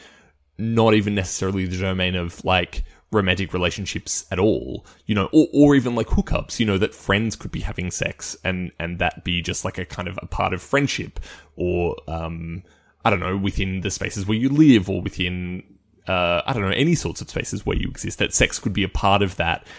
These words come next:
and that decoupling that from really intense feelings of, I don't know, particular kinds of meaning, I guess, was, uh, was an important project, uh, as in some parts of gay liberation.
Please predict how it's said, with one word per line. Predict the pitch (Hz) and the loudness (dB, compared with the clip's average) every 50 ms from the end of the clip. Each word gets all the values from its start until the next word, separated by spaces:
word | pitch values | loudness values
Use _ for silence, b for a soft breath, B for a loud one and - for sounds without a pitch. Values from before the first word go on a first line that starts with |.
| B B B | B B B
and | B - 95 87 | B -4 -4 -4
that | - - - | -4 -6 -2
decoupling | - 113 110 104 - - 113 - - 107 101 95 95 90 | 0 2 2 4 4 2 2 2 0 -2 -2 -2 0 0
that | 98 98 - - | 0 0 0 -2
from | - 95 92 92 | -4 -4 -4 -2
really | 90 90 90 87 87 - - | -2 -2 -2 -2 -4 -6 -8
intense | 90 92 - - - 98 90 - - | -8 -8 -6 -4 -4 -4 -6 -6 -8
feelings | - 95 92 90 90 90 90 85 - | -6 -6 -4 -4 -4 -6 -6 -6 -6
of, | 87 85 85 85 - b b b b b b b b b b _ - | -6 -6 -6 -10 -16 b b b b b b b b b b _ -4
I | 156 | -2
don't | 131 107 | -2 -2
know, | 90 | -2
particular | - - 117 - 160 143 - 147 107 98 | 0 0 0 0 2 4 4 6 4 4
kinds | - - 107 107 110 104 101 | 2 -2 -4 -2 -2 -2 -2
of | 90 - | -2 -2
meaning, | 104 101 101 98 104 104 104 95 92 87 87 87 - | -2 0 2 2 2 2 2 2 2 0 -4 -8 -6
I | - 85 85 | -4 -4 -2
guess, | 87 90 90 - - - - - | -2 0 -2 -2 -4 -6 -8 -6
was, | 92 90 90 85 87 85 82 - - - - - | -4 -2 -2 -2 -2 -4 -4 -6 -8 -8 -8 -4
uh, | - 85 85 85 85 - - | -2 -2 0 0 -2 -2 -2
was | 104 107 98 110 | -2 -2 -2 -2
an | 98 92 | -2 -2
important | 87 - - - 104 95 - 95 90 - | -4 -2 -2 -2 -2 -2 -4 -6 -8 -8
project, | - - 98 87 90 - 90 87 95 - - - - B B B B B B B - | -6 -4 -2 -2 -2 -2 -4 -6 -6 -8 -12 -18 -20 B B B B B B B 0
uh, | 90 90 82 76 - 90 | 0 0 0 0 0 0
as | 95 90 - - | -2 -2 -2 -4
in | - 98 95 90 | -6 -4 -4 -2
some | - - 95 95 | -2 -2 -4 -2
parts | - 90 87 - | -4 -6 -6 -6
of | 98 - | -6 -4
gay | - - | -4 -4
liberation. | 85 87 - - - - - - - - - - 107 | -4 -4 -6 -6 -6 -6 -8 -8 -10 -12 -12 -14 -16